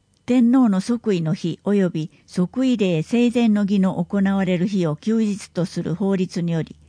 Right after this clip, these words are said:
四月三十日から五月二日が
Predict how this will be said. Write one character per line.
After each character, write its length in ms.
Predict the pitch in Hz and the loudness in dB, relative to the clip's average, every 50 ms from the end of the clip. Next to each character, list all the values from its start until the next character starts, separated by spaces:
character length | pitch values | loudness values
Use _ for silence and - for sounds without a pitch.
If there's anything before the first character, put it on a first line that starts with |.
| _ - - - - - - | _ -20 -20 -20 -20 -20 -20
四 200 | - - - 214 | -12 -8 -4 -2
月 180 | 226 254 254 - | 0 -2 -2 -2
三 300 | - - 262 254 254 226 | -2 0 2 2 2 2
十 160 | 226 254 247 | 2 2 2
日 240 | 214 190 175 - - | 2 2 -2 -4 -4
か 120 | - 170 | -4 -4
ら 100 | 156 156 | -2 -2
五 160 | 160 208 247 | -2 0 0
月 340 | 240 233 220 185 - - 190 | 2 0 0 0 -2 -4 -6
二 180 | 190 - - - | -6 -8 -10 -8
日 160 | - 190 170 | -6 -4 -4
が 180 | 165 165 156 | -2 -4 -6